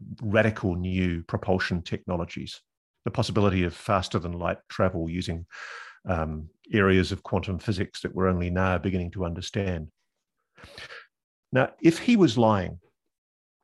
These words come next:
if he was recklessly putting information out there that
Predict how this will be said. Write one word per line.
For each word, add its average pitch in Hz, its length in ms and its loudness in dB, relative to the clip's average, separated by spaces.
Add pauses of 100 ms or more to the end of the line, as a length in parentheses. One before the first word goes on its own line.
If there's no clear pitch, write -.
(120)
if 120 140 -4
he 170 100 4
was 147 180 4
recklessly 110 520 2
putting 98 260 0
information 98 580 -2
out 92 240 -2
there 85 300 -4
that 87 180 -2